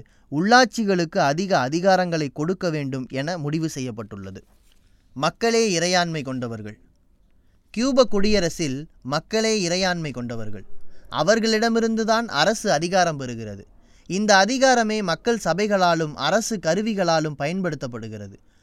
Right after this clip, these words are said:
அரசின் கருவிகள் தங்கள் செயல்பாடுகளை சோசலிச ஜனநாயகத்தில்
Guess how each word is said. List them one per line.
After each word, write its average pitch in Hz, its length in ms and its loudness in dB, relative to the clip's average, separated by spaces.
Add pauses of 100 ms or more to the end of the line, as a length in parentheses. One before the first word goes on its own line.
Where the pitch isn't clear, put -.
(260)
அரசின் 202 480 2
கருவிகள் 165 580 0 (200)
தங்கள் 160 360 -4
செயல்பாடுகளை 165 840 -2 (260)
சோசலிச 196 640 -4
ஜனநாயகத்தில் 147 920 -4